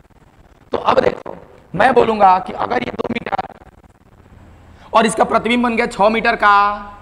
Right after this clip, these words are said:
<laughs> तो बता दो कितना गुना बड़ा बना? सीधा लौकता है, ये दो मीटर, ये छह मीटर, दो तीन छह, तीन गुना ज्यादा बड़ा बनल बा। तो तीन गुना बड़ा बनल बा, तो तू कह दिह कि ये आवर्धन तीन होई, आ आवर्धन के हमनी के सूचित करी ले जा छोटका एम से।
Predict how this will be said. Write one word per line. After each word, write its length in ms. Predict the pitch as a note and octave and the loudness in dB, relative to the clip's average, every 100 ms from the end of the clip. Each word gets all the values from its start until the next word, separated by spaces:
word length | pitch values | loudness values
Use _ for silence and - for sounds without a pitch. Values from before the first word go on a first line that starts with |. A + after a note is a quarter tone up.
| - - | -20 -12
<laughs> 1500 | - D3+ D#3+ E3+ E3 D3+ E3 D3 D#3 C#3+ D#3+ C#3+ C3 - - | -2 2 4 4 4 4 4 4 2 2 2 2 -2 -8 -2
तो 80 | C4 | 2
बता 220 | A#3 B3 | 4 4
दो 380 | B3 C4+ B3+ G3+ - - - | 8 8 8 4 0 -4 -4
कितना 300 | A#3 D4 D#4 | 0 2 2
गुना 200 | D4+ D4+ | 4 4
बड़ा 180 | C#4+ B3 | 4 4
बना? 220 | A3 F#3+ - - - | 2 2 -2 -14 -12
सीधा 200 | G#3+ A#3 | 0 4
लौकता 420 | A#3+ F#3 D3+ B2+ | 4 4 0 -2
है, 60 | C#3+ | -4
ये 60 | E3+ | -4
दो 140 | A3 | -4
मीटर, 300 | B3 A#3+ A#3+ | -4 0 0
ये 60 | A#3 | 0
छह 240 | - A#3+ | -6 -4
मीटर, 240 | A#3 F3 C3 | -4 -4 -4
दो 160 | C#3+ | -6
तीन 260 | F#3 A#3 A#3 | -6 -6 -6
छह, 280 | - A3 F#3 - - | -4 -2 -2 -4 -6
तीन 240 | C4 C4 G#3+ | -4 -2 -2
गुना 180 | A#3 B3+ | 0 2
ज्यादा 240 | A#3+ B3 | 2 2
बड़ा 180 | B3 B3 | 0 2
बनल 240 | C4 C#4+ G#3 | 2 2 2
बा। 140 | B2 - - - - | -2 -8 -20 -20 -2
तो 60 | A3+ | -2
तीन 300 | A3+ C4 C4+ | 0 0 0
गुना 160 | B3+ B3+ | 0 2
बड़ा 180 | B3 B3+ | 2 2
बनल 260 | B3+ D#4 | 4 6
बा, 160 | A3+ C#3 - - | 6 2 -2 -6
तो 60 | |
तू 120 | G3+ B3 | -6 0
कह 200 | C4 C4 | 2 2
दिह 180 | B3+ C4 | 2 2
कि 120 | A#3+ | 2
ये 140 | A#3+ | 4
आवर्धन 480 | A#3+ A#3 B3 G#3+ C4 | 4 4 2 -2 -4
तीन 220 | - C4+ C4+ | -2 0 0
होई, 400 | G4+ C4+ E3 C3+ - A#3 | 0 0 -4 -10 0 2
आ 40 | |
आवर्धन 500 | G#3 A#3 A#3+ G3+ C4 | 2 0 -2 -2 -2
के 100 | B3+ | 0
हमनी 220 | A#3+ A#3+ B3 | 0 0 0
के 120 | B3 | -2
सूचित 320 | B3 A#3 B3 | -2 -8 -6
करी 220 | A#3+ A#3 | -4 -4
ले 100 | B3+ | -4
जा 100 | B3 | -4
छोटका 420 | B3 A3 A3+ A#3 A#3+ | -8 -8 -6 -4 -4
एम 200 | A#3 A3+ | -6 -8
से। 180 | A3+ | -10